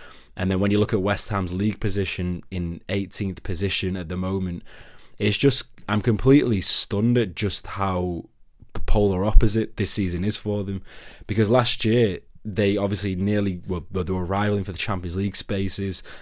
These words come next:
Uh, they had a really good European run. And even though they spent a hundred and fifty million, they found themselves completely worse off, and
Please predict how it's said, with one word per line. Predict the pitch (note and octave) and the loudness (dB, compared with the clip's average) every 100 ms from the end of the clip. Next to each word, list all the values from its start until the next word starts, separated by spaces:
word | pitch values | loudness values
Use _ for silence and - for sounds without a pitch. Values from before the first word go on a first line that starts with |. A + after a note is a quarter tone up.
| - | -8
Uh, | F#2+ F2+ | -4 -2
they | |
had | F2+ | 0
a | |
really | F2 G2 F#2+ | 0 0 0
good | E2+ F#2+ | 0 -2
European | E2+ F#2+ F2 - F#2 E2+ | 0 -2 0 2 2 0
run. | F2+ G2+ G2+ - - - - - | -2 -2 -2 -6 -20 -20 -20 0
And | G#2 G#2 - - | 4 4 0 -6
even | D3+ D#3 D3+ | 2 4 6
though | D3 | 4
they | C3+ | 4
spent | - C3 | 2 2
a | A2+ | 0
hundred | - C3 B2 A#2 | 0 0 2 0
and | A2+ | 0
fifty | B2+ A#2+ - G#2+ | -2 -2 -2 -2
million, | G2+ A#2+ A2 F2 E2 - - - | 2 2 2 -2 -6 -12 -18 -12
they | - | -6
found | G#2 A#2 B2+ | -2 2 2
themselves | C3 B2 C3 A#2+ G#2 - - - - | 2 2 0 0 -2 -8 -20 -20 -8
completely | - G#2+ - C3 C3+ B2 | -6 -4 -4 0 2 4
worse | A#2+ A2 A2 G2+ | 4 4 4 2
off, | A#2 G#2 - | 0 0 -2
and | F2 F#2 F#2+ | -4 -4 -4